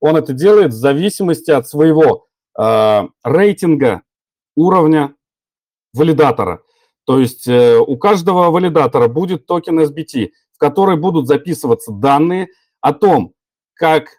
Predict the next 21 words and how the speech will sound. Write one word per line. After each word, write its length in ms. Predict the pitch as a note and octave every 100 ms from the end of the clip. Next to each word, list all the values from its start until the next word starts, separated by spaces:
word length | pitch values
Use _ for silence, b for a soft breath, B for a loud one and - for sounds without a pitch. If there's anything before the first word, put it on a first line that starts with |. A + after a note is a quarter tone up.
| -
быстро, 580 | G#2 D3 D#3+ D#3+ D3+ D3
как 320 | - D#3+ D3+ _ _
качественно, 680 | D#3 C#3+ C#3+ C#3 D3 C#3 C3
какого 760 | D#3+ D#3 _ _ G3 F#3 D#3
типа, 460 | D3+ - B2+ B2+ D3+
как 200 | E3 D#3
быстро 360 | E3 - E3 D#3+
и 20 |
качественно 640 | F3 D#3 D#3 D3 D3+ C#3
блоки 540 | A#2+ C3+ D3+ D#3 E3+ - b
он 160 | C#3+ D#3+
свалидировал, 760 | D#3+ D#3+ E3 C#3+ C#3+ A#2 G#2+ -
как 280 | E3 E3
много 320 | D3+ D#3 D3+ C3+
времени 360 | D3 E3 D3
он 160 | C#3 C3
находился 500 | B2+ C3+ D#3 D#3 D3
в 60 |
сети. 360 | - D#3 - - b b _
То 120 | E3+
есть 240 | E3 D#3